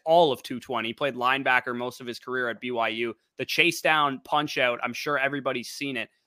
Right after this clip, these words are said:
that Tyler Allgeier did, uh, to a defensive back that was ret-, trying to return a pick six, is impressive. He's all of that size. He's gonna run fast. He can catch the ball. He has a lot of receiving production. He was able to make people miss in college. Contact balance off the charts.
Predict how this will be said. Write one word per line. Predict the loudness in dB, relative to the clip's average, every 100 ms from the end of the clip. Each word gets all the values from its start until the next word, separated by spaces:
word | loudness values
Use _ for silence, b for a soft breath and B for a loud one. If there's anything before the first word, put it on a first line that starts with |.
| _
that | -4 4
Tyler | 6 6 4
Allgeier | 2 -2 -4 -4
did, | -2 -2 -2 0
uh, | 0 0 -2
to | -6 -4 -4
a | 0 -2 -2
defensive | -8 -2 -2 -2 0
back | 4 4
that | 2
was | -6 -8 -12
ret-, | -12
trying | -10 -4 -2
to | -2
return | -6 -6 -4 -4
a |
pick | -4 -6
six, | -2 -2 -2 -8 _ _ -2
is | -2 -2
impressive. | 0 2 2 0 -4 b -8
He's | -8 0
all | 4 6
of | 6
that | 2 2
size. | 2 4 2 -2
He's | -2
gonna | 0 0
run | 0 0 0
fast. | 0 4 4 4 -2 -18 _ _
He | -8 -6 -4 -6
can | -6 0
catch | 2 2 0
the | 0
ball. | 2 2
He |
has | -2
a | -2
lot | 2 2
of | 2
receiving | -6 -8 -8 -4
production. | 0 0 -2 -6
He | -6
was | -6
able | -6 -6
to | -6
make | -4 -4
people | -6 -4
miss | -2 -2 -4
in | -4
college. | 0 0 -2
Contact | -4 -2 0 0 0
balance | -2 -2 -4
off | -4
the | -4
charts. | -4 -2 -2 -8